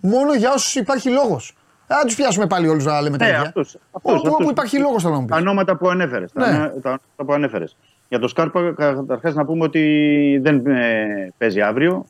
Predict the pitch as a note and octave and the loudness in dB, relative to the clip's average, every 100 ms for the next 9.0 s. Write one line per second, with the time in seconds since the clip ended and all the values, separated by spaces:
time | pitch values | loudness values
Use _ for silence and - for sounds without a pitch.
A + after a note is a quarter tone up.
0 | _ - A2+ G2+ F2+ F#2 G2+ F#2+ F#2+ G2+ | _ -4 -2 -2 -4 -4 -4 -2 -4 -4
1 | F2 F2+ F#2 B2 F3+ F#3+ F3 D3+ B2+ - | -4 -2 0 0 0 -4 -2 0 -2 -6
2 | - C#3 F3 E3+ E3+ E3 D#3+ D#3 C#3+ C#3 | -2 0 0 0 2 4 4 4 2 0
3 | C3 - B2 G#2+ C3+ A#2 A#2+ A2+ G2 A#2 | 0 0 -2 0 -2 0 0 -2 -6 -6
4 | G2+ F#2+ G2 F#2 F2+ F2 G2 D#3 C3+ C#3 | -6 -4 -2 -2 -4 -4 -2 0 2 2
5 | C3 B2 A#2 B2+ A2+ - F#3 D#3+ G2 F#2 | 2 0 -2 -2 -4 0 2 2 -2 -4
6 | A#2 D#3+ - - D#3 D#3 B2+ A2 D#3 E3 | -2 -2 -2 -2 0 2 0 0 0 0
7 | D#3+ - - F3 E3 D3 C3 B2 B2 A#2 | 0 -4 0 2 4 2 2 2 2 2
8 | G#2+ G#2 F#2+ C3+ E3+ D3 B2 A2 F#2+ F2 | 0 2 2 2 2 2 2 0 -4 -8